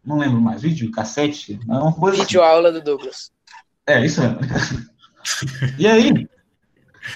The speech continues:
Speaker 1: aí, aí lá nos fundos tinha, é, o Expresso Polar. Eu não, eu sempre tive vontade
Speaker 2: Nossa.
Speaker 1: de assistir esse filme, porque eu lembro que a capa era um trem. Eu falava, "Nossa, mas deve ser muito legal, deve ser muito legal", porque tem um trem na
Speaker 2: Foi o
Speaker 1: capa.
Speaker 2: maior erro da sua vida.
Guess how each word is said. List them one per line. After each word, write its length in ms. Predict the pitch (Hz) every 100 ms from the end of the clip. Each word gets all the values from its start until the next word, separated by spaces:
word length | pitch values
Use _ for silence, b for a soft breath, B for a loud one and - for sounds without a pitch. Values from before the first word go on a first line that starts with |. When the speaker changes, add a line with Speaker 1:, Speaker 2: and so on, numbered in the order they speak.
| B B B B 151
Speaker 1:
aí, 240 | 175 - -
aí 120 | 202
lá 160 | 226 285
nos 160 | 226 -
fundos 480 | 240 214 123 123 - - -
tinha, 300 | - 131 - -
é, 100 | 147
o 60 | 170
Expresso 420 | 165 - 185 196
Polar. 500 | 240 220 143 - - 135
Eu 220 | 233 277
não, 300 | 269 277 -
eu 100 | 208
sempre 240 | 220 262 262
tive 160 | 214
vontade 160 | 180 160
Speaker 2:
Nossa. 60 | 151
Speaker 1:
de 40 |
assistir 220 | 151 - 135
esse 160 | -
filme, 300 | 135 117 113 B -
porque 220 | 202 240
eu 200 | 196 214
lembro 200 | 233 294
que 60 |
a 140 | 240 -
capa 320 | 220 240 175
era 120 | 185
um 160 | 226 226
trem. 400 | 196 208 131 120 -
Eu 120 | -
falava, 220 | 165 143 156
"Nossa, 260 | 190 -
mas 100 | 156
deve 120 | 202
ser 140 | 208 247
muito 680 | 208 202 214 226 - 156
legal, 280 | 143 120 120
deve 120 | 135
ser 80 | -
muito 200 | 180 220
legal", 140 | - 131
porque 180 | 131 180
tem 100 | 202
um 80 |
trem 180 | 160 202
na 140 | 190 151
Speaker 2:
Foi 120 | 240
o 20 | 208
Speaker 1:
capa. 100 | 180
Speaker 2:
maior 260 | 180 190
erro 260 | 196 - 247
da 140 | 190
sua 220 | 190 202
vida. 340 | 180 151 -